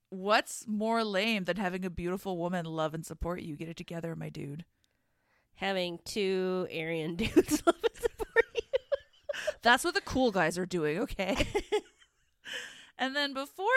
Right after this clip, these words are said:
Speaker 1: that, we had had a segment from earlier where we see Emma being supportive of Madcap, and she's, like, trying to gas him up and, like, give him some <laughs> motivation.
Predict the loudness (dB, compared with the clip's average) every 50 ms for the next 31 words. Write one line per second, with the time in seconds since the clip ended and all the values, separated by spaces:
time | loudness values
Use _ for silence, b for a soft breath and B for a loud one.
0 | 4 6 6 8 8 8 8 6 4 2 2 2 2 2 2 2 4 4 4 4
1 | 4 2 0 -4 -4 -2 -2 -2 -2 -2 -4 -4 -6 -6 -8 -10 -8 -6 -4 -4
2 | -2 0 0 0 2 2 2 2 2 2 0 -2 B B B B B B B 0
3 | 2 2 4 2 2 -2 -4 -4 -4 -2 0 2 2 4 4 4 4 4 2 2
4 | 2 0 0 0 -2 -6 -6 -2 0 2 2 2 2 0 0 -2 -4 -4 -2 -2
5 | 0 -2 -2 -4 -4 -2 -2 0 -2 -2 -4 -6 -8 -8 -6 -6 -4 -4 -4 -2
6 | 2 2 2 2 2 -2 -10 b b b b b b b -4 0 2 2 2 2
7 | 0 0 2 4 6 6 4 4 0 -4 -4 -2 0 0 2 2 2 0 0 -2
8 | -4 -4 -4 -2 -2 -2 -4 -4 -6 -6 -4 -2 0 0 0 0 0 0 2 2
9 | 2 2 2 2 2 2 2 0 0 0 0 2 2 2 2 0 0 0